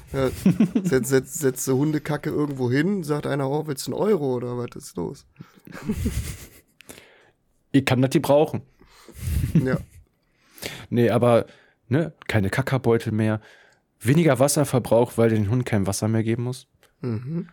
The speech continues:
Speaker 2: Das Einzige, was bleibt, damit du dann noch so ein gewisses Feeling hast, ist, du musst eine Dose Hundefutter kaufen in der Woche, wo du immer wieder was auf deinen Sensor schmierst, damit das so aussieht, als würdest du den Hund füttern. Aber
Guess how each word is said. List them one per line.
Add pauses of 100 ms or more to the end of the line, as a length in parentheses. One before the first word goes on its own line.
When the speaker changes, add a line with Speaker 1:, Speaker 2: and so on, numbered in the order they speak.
Speaker 2:
Das
Einzige,
was
bleibt, (160)
damit
du
dann
noch
so
ein
gewisses
Feeling
hast, (180)
ist, (120)
du
musst (760)
eine
Dose
Hundefutter
kaufen
in
der
Woche,
wo
du
immer
wieder
was
auf
deinen
Sensor
schmierst, (500)
damit
das
so
aussieht,
als
würdest
du
den
Hund
füttern. (380)
Aber